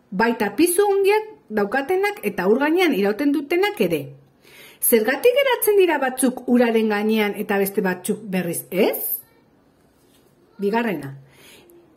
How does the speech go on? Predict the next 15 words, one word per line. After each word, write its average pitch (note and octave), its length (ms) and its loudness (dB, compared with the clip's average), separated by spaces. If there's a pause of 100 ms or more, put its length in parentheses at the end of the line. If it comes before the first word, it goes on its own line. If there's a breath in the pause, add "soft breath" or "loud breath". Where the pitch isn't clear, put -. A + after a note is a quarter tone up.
Egin E4 260 4
ezazu A4+ 440 2
paperezko C#4+ 640 0
txalupa D#4+ 480 0
bat B4+ 260 -2 (160)
eta G#3+ 260 2
urez A3+ 320 2
betetako A3 540 0
kaiku G#3 340 -2
batean G4+ 400 0
sartu. F3 460 -4 (640 soft breath)
Azaldu E4+ 560 0
zer E4+ 160 0
gertatzen D4+ 680 0
den D4 240 2